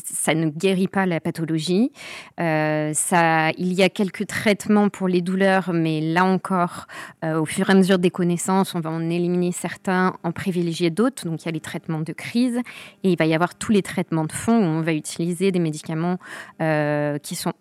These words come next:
hors, euh, autorisation de mise sur le marché, comme par exemple les anti-, certains antidépresseurs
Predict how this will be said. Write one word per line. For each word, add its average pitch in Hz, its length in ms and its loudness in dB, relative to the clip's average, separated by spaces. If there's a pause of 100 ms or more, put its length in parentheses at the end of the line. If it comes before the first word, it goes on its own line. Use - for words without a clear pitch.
hors, 190 300 2 (260)
euh, 147 680 -6 (440)
autorisation 175 540 0
de 175 100 2
mise 160 200 0
sur 170 160 -4
le 156 80 0
marché, 156 400 -2
comme 170 160 2
par 165 100 -2
exemple 160 240 -4
les 175 100 -4
anti-, - 320 -6
certains 180 380 -2
antidépresseurs 165 920 -4